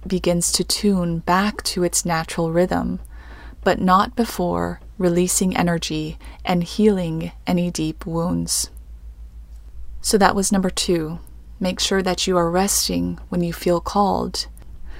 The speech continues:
The third thing that you can do to help further open the third eye and receive reflection of inner light is a quick practice, a meditation practice that you can do,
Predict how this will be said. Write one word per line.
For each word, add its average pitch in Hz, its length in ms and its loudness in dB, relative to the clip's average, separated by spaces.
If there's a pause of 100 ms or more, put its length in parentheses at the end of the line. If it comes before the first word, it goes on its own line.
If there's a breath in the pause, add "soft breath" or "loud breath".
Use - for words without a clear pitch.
(360 loud breath)
The 214 100 6
third 233 380 6
thing 185 240 0
that 185 180 0
you 190 60 4
can 185 220 0
do 170 480 0 (460 loud breath)
to 185 800 2 (120)
help 202 420 2 (300)
further 196 440 4
open 180 300 4
the 185 80 4
third 170 320 2
eye 180 460 2 (500 loud breath)
and 175 320 2
receive 185 540 2
reflection 180 600 -2
of 190 140 0
inner 185 260 2
light 170 540 -2 (480 loud breath)
is 180 400 4
a 185 80 0
quick - 340 2
practice, 170 720 0
a 185 100 2
meditation 180 640 2
practice 170 480 -2
that 170 160 -4
you 175 80 2
can 175 220 -2
do, 170 440 0